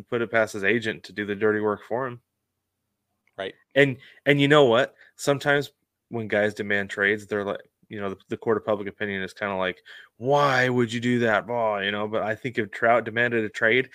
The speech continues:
Speaker 1: the entire world, including Angels fans, would be like, "Yes, trade the man. Trade him.
Speaker 2: They,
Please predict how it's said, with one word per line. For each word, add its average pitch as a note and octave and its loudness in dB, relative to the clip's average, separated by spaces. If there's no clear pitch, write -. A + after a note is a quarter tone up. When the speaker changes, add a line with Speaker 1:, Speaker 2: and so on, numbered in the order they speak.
Speaker 1:
the B2 2
entire C#3+ 6
world, C3 6
including C#3 2
Angels C#3 0
fans, A2+ -4
would A#2 -6
be C3 0
like, C3+ 2
"Yes, A#3 8
trade C4 6
the F3+ 6
man. G#2+ 0
Trade C4+ 6
him. D3+ 6
Speaker 2:
They, B2+ 2